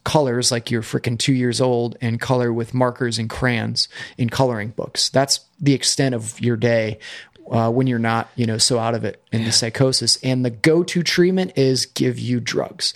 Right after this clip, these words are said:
Speaker 2: Yeah.
Speaker 1: And everything is designed to give you more of these drugs. And that is the go-to. And as I'm there, like, seeing this, I'm, in the lucid moments I have, I'm incre-, I'm incredibly frustrated because I'm like, if, if you take somebody who's,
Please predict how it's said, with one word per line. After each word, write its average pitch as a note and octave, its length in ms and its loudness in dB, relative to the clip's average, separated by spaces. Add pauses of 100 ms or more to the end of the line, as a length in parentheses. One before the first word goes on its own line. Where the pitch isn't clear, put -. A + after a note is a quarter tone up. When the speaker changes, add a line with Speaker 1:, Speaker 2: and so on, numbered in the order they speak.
(120)
Speaker 2:
Yeah. A#2 140 4
Speaker 1:
And C3+ 200 2
everything D#3+ 540 2
is C#3+ 120 0
designed B2+ 480 -2
to A2+ 80 -6 (120)
give C3 260 2
you B2 300 0 (300)
more B2+ 300 2
of B2 60 0
these B2 180 -2
drugs. - 360 -4
And B2 120 0
that C3+ 280 -2
is B2+ 260 2
the A#2+ 100 -4
go-to. A2+ 640 -2 (520)
And A#2+ 320 2 (100)
as E3+ 220 2
I'm D3+ 180 2
there, F3+ 200 4
like, B2+ 240 0 (160)
seeing F3+ 420 4
this, A#2 260 2
I'm, B2 300 -2 (380)
in C3 160 4
the B2 60 2
lucid C#3 440 2
moments A2 340 0
I A2 60 2
have, A2+ 220 0
I'm A#2 140 0
incre-, - 680 0
I'm C#3+ 140 2
incredibly F3 680 2
frustrated - 640 -2 (320)
because C#3 240 4
I'm D#3+ 160 2
like, D#3+ 160 2
if, D3 120 -2
if - 180 -2
you G3 100 4
take G#3+ 300 2
somebody B2 460 2
who's, B2 400 2